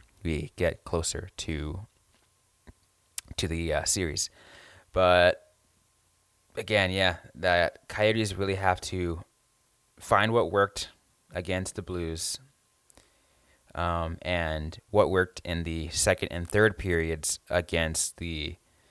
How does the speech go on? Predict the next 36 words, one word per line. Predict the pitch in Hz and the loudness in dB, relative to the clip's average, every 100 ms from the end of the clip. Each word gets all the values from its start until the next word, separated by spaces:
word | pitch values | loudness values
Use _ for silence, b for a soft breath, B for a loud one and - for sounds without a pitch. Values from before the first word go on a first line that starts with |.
| b b b _ | b b b _
uh, | 78 67 50 50 50 50 - _ _ _ _ _ _ _ _ _ _ _ _ _ _ _ _ _ _ - - | -6 -4 -6 -10 -12 -16 -20 _ _ _ _ _ _ _ _ _ _ _ _ _ _ _ _ _ _ -14 -6
against | - 101 - | -4 -2 -4
the | |
Ducks | 82 92 90 - - | 0 0 2 -2 -2
on | 95 90 82 85 92 | -2 -2 -4 -8 -8
last | 98 101 104 - | 6 6 6 4
night, | 90 85 - b b b | -2 -2 -8 b b b
as | - 131 | 2 6
well | 165 220 | 10 10
as | 214 | 10
really | 175 226 202 | 6 -2 -2
even | 190 233 269 | -4 -4 -4
a | 247 | -4
couple | - 202 240 214 | -4 2 4 4
of | |
things | - 165 | 2 4
they | 143 | 4
did | 135 123 | 4 2
against | 113 110 - | 0 -2 -4
the | |
Kings. | 90 - 78 78 | -8 -8 -8 -6
They | 85 117 | -2 0
wasn't, | 139 120 98 82 95 | 0 0 -4 -8 -2
they | 107 | -2
weren't | 101 87 | -2 -2
bad | 85 87 | 0 0
against | 82 80 - | -2 -8 -12
the | |
Kings, | - 80 78 | -16 -14 -6
but | 87 | -4
do | 90 139 | 0 0
a | |
couple | 139 131 110 | 2 -2 -2
of | |
things | - 92 82 | -4 -6 -2
there, | 85 82 78 | 2 4 2